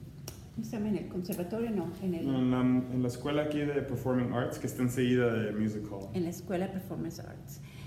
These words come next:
Speaker 1: Este, los tickets están disponibles, los boletos los pueden encontrar en Cincinnati, eh, pu-, o, eh, opera dot org, o de rep-, eh, yo voy a colocar el número de teléfono para que llamen al, a la oficina del, de la taquilla. Tenemos a un barítono de nuestra comunidad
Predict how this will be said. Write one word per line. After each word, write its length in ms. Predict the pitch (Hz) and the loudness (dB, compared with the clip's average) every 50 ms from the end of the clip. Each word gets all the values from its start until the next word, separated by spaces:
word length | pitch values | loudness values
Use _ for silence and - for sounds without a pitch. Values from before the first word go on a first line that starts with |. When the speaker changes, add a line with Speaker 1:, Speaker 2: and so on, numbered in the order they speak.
| - - - | -12 -8 -2
Speaker 1:
Este, 320 | 202 214 214 214 - 220 | 0 2 2 2 0 0
los 140 | 190 208 - | -2 -2 -2
tickets 260 | - 226 - - 214 | -2 -4 -4 -2 -4
están 180 | - 226 214 208 | -2 0 0 2
disponibles, 540 | 220 - - - 185 190 202 208 220 240 226 | 0 0 -2 0 0 2 2 2 2 0 0
los 80 | 202 180 | 0 0
boletos 540 | 185 180 175 175 180 175 233 226 - - 208 | 0 2 2 2 0 0 -2 -6 -6 -4 -6
los 100 | 196 - | -6 -2
pueden 200 | 175 175 180 175 | 0 2 2 2
encontrar 340 | 170 175 170 165 170 170 | 2 0 -2 -2 -2 -2
en 80 | 180 180 | -2 -2
Cincinnati, 880 | - 180 175 180 175 170 160 170 175 - 196 185 190 190 - - - - - - - - - | -4 -4 -2 -2 0 0 0 -2 -4 -2 0 0 0 -2 -4 -8 -10 -12 -14 -14 -14 -10 -4
eh, 300 | 185 180 165 165 170 165 - - - - - - | -4 -2 -2 -2 -2 -4 -6 -8 -12 -12 -10 -8
pu-, 80 | 175 - - - | -8 -8 -6 -6
o, 200 | 156 143 - - - 170 | -6 -6 -6 -6 -4 -4
eh, 220 | 170 160 160 160 160 - | -2 -2 -2 -4 -6 -6
opera 320 | - - - 196 180 175 175 | -8 -6 -4 -2 -2 0 0
dot 180 | 180 170 175 - - | 0 -2 -2 -2 -2
org, 380 | 208 214 240 254 254 247 - - - - - - - - - | 0 0 2 2 0 -2 -4 -10 -12 -14 -14 -14 -14 -8 -4
o 100 | 190 190 | -2 0
de 120 | 185 185 175 | 0 0 0
rep-, 180 | 175 - - - 185 | -2 -4 -6 -4 -2
eh, 160 | 185 175 185 | 0 0 2
yo 100 | 190 185 | 2 2
voy 120 | 190 196 | 2 2
a 60 | 190 | 2
colocar 360 | 196 196 185 180 - 190 175 180 | 0 0 0 0 0 0 2 4
el 120 | 196 196 | 4 4
número 260 | 196 196 196 185 190 | 4 4 4 2 2
de 60 | 190 | 2
teléfono 460 | 190 185 175 170 180 175 - 185 180 180 | 0 2 0 0 0 0 -2 -2 -2 -2
para 180 | 175 175 180 | -2 -4 -2
que 540 | - 180 165 170 - - - - - - - - - | -2 0 0 0 -2 -4 -10 -12 -12 -12 -12 -8 -2
llamen 280 | 196 185 180 180 175 170 | 0 2 4 4 4 4
al, 180 | 170 - - - | 4 2 -2 -2
a 60 | 175 160 | -4 -2
la 100 | 170 175 | -2 -4
oficina 480 | - - - - - 180 175 165 165 | -4 -6 -10 -4 0 0 2 2 2
del, 180 | 175 170 175 - - - - | 0 -2 -2 -4 -8 -10 -6
de 100 | - 165 | -4 -2
la 140 | 151 165 160 | -2 -2 -4
taquilla. 420 | - 175 - - - - - 139 - - - - - - - | -4 -6 -6 -6 -8 -8 -8 -10 -12 -12 -12 -12 -12 -6 0
Tenemos 380 | 220 208 202 202 214 214 214 | 4 4 6 6 4 2 2
a 80 | 208 185 | 0 0
un 320 | 185 185 185 185 185 185 | 0 2 2 2 0 0
barítono 480 | 175 180 185 185 - - 202 226 233 214 - - - - - - - - - - 170 | 0 0 0 -2 -2 0 -2 -2 -2 -2 -6 -10 -12 -14 -14 -12 -14 -14 -12 -10 -8
de 80 | 160 | -6
nuestra 240 | 165 175 175 - 180 | -6 -6 -6 -6 -4
comunidad 540 | - 175 180 180 180 175 180 196 254 294 | -2 0 2 2 2 4 2 2 0 -2